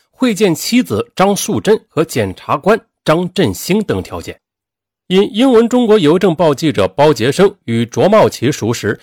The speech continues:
于是被邀请电话采访陈进兴。随后呢，台北市刑警大队队长侯友谊也到了。可是呢，在此过程中，特勤队员潜入厨房和浴室，双方发生了枪战。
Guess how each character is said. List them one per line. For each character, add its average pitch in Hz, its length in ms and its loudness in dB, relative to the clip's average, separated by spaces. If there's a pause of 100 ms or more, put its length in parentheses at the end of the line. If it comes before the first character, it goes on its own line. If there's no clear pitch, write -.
(180)
于 120 120 0
是 135 160 -2
被 131 200 0
邀 156 200 4
请 120 220 -4
电 117 120 0
话 120 160 0
采 113 240 -4
访 95 220 -2
陈 101 160 -4
进 95 140 -4
兴。 98 160 -6 (340)
随 139 180 0
后 180 140 0
呢， 156 100 -2 (200)
台 220 200 0
北 220 160 2
市 185 140 0
刑 170 220 0
警 139 180 -4
大 165 160 -2
队 156 140 -4
队 156 180 0
长 104 300 0
侯 - 340 -2
友 104 220 2
谊 87 80 -10
也 143 160 2
到 87 180 0
了。 82 80 -16 (640)
可 196 160 -4
是 240 140 -2
呢， 214 160 2
在 247 200 -2
此 - 160 -8
过 180 200 0
程 131 200 -2
中， - 240 -2 (120)
特 - 240 -2
勤 196 260 -4
队 214 160 -4
员 139 300 0
潜 - 240 -6
入 170 100 0
厨 - 220 -4
房 165 200 2
和 175 80 -2
浴 185 200 -2
室， - 320 -2
双 117 280 -2
方 113 160 -2
发 107 160 -2
生 107 160 -4
了 87 80 -4
枪 87 220 -10
战。 95 140 -10